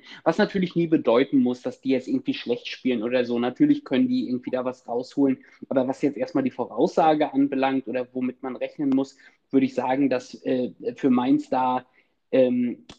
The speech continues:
keine große Motivation, we-, also weder nach oben noch nach unten da ist.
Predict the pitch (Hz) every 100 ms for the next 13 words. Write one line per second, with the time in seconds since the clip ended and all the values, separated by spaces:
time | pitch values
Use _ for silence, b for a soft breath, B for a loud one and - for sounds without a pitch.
0 | _ - - 135 147 160 147 - 135 143
1 | 151 135 135 135 131 131 - - 135 143
2 | 139 - 139 - 135 131 131 139 151 151
3 | - 143 139 139 127 131 135 123 - 135
4 | 131 123 120 127 135 135 135